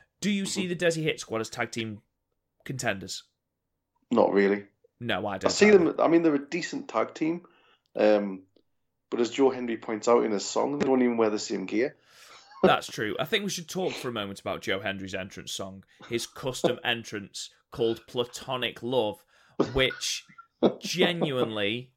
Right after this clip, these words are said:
Speaker 1: I laughed for about fifteen minutes. I laughed the majority of the way through this match.
Speaker 2: Yeah.
Speaker 1: Because I found it so just ridiculously funny. Um, I mean, he called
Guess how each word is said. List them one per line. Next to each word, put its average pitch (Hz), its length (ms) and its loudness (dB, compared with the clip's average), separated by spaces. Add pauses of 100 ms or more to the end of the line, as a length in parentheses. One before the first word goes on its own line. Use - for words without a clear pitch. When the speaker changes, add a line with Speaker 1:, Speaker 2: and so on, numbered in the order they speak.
Speaker 1:
I 127 220 0
laughed 127 720 -4 (840)
for 185 260 -4
about 165 440 -4
fifteen 123 520 -6
minutes. 101 160 -6
I 143 80 0
laughed 151 260 -2
the 143 80 -2
majority 131 720 -2
of 117 80 -6
the 110 80 -8
way 107 160 -6
through 104 260 -8
this 98 180 -10
match. - 400 -14 (400)
Speaker 2:
Yeah. - 220 2 (220)
Speaker 1:
Because 117 720 0 (220)
I 123 100 2
found 127 380 -4
it - 120 -6
so 147 680 -2 (720)
just - 220 -12
ridiculously 131 760 -6
funny. 110 500 -8 (760)
Um, 117 640 -2 (380)
I 123 120 -4
mean, 127 160 -6
he 135 140 -8
called 135 600 -4